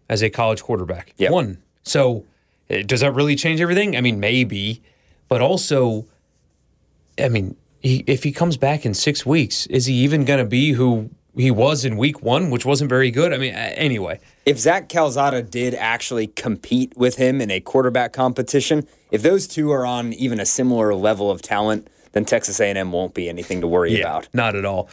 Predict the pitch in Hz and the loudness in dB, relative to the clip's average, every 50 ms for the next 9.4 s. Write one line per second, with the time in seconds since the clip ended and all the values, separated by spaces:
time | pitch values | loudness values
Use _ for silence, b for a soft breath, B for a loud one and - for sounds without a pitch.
0 | B B B 143 147 147 143 143 - 147 131 123 113 107 - 113 104 101 107 107 | B B B 2 2 2 2 0 -2 -4 -4 -2 -2 -4 -4 -4 -2 0 0 0
1 | 98 101 98 98 98 98 95 98 98 - - 107 98 92 95 90 92 92 - 110 | -2 -4 -6 -4 -4 -2 0 0 0 0 0 -2 0 0 0 -2 -2 -2 0 0
2 | 98 87 90 90 92 107 - - 220 208 147 113 95 - - 196 190 - - 220 | -2 -2 -2 -2 -2 0 2 4 4 4 4 2 -2 -2 0 0 0 0 0 -2
3 | 214 - - 185 165 151 131 120 127 104 - - - - _ - - - 127 - | -4 -2 -2 0 0 0 0 0 0 0 -2 -4 -8 -14 _ 0 2 2 2 2
4 | - - 587 539 - 170 - - 143 143 147 - - 123 117 98 107 110 104 101 | -2 -8 -10 -6 -6 -6 -4 -4 -4 -4 -4 -2 -2 -2 0 0 0 0 0 0
5 | 101 - - - - - - - - - - - 131 143 156 170 190 214 226 226 | -2 -2 -2 -2 -2 -4 -8 -6 -2 -2 -2 0 0 0 2 2 2 2 2 2
6 | 208 190 170 156 - - - - _ _ _ _ - 147 131 123 180 208 233 226 | 4 2 2 2 0 -6 -8 -14 _ _ _ _ -10 -6 -2 0 0 2 2 0
7 | 165 131 117 160 151 147 147 143 143 127 120 135 127 - - 127 123 113 113 135 | 0 0 0 0 0 2 2 2 2 2 2 2 2 2 2 2 2 2 2 2
8 | 139 143 135 123 110 113 127 127 123 120 117 113 107 113 113 - - - 117 113 | 2 2 2 0 -2 0 2 4 4 4 4 2 2 0 -2 -2 0 0 0 0
9 | 110 - 110 117 113 104 - | 0 -2 -2 -4 -4 -6 -8